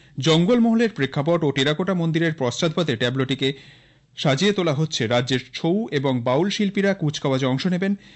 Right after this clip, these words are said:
রাজ্যের এই বিষয় ভাবনা ইতিমধ্যেই কেন্দ্রীয় সরকারের প্রতিরক্ষা মন্ত্রকের সংশ্লিষ্ট নির্বাচক কমিটির ছাড়পত্র পেয়েছে বলে প্রশাসনিক সূত্রে জানা গেছে।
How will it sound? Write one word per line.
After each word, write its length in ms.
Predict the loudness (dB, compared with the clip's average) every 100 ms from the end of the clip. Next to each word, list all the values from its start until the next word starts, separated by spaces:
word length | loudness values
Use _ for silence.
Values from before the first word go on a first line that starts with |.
| -8 2
রাজ্যের 360 | 2 4 2
এই 120 | 2
বিষয় 300 | 2 2 0
ভাবনা 280 | 2 2 2
ইতিমধ্যেই 500 | 2 2 0 2 2
কেন্দ্রীয় 380 | 2 0 2 2
সরকারের 420 | 2 -2 0 -2
প্রতিরক্ষা 480 | 0 -2 0 -2 -2
মন্ত্রকের 400 | -2 -2 -2 -4
সংশ্লিষ্ট 560 | -2 -4 -2 -4 -2 0
নির্বাচক 440 | 0 0 -2 -2
কমিটির 380 | 0 0 0 -2
ছাড়পত্র 540 | -4 -4 -2 -4 -2
পেয়েছে 300 | -2 -2 0
বলে 240 | -2 -2 -4 -12 -20 -6
প্রশাসনিক 480 | -2 0 0 0 -2
সূত্রে 280 | -4 -2 -2
জানা 200 | 0 -2
গেছে। 380 | -4 -6 -12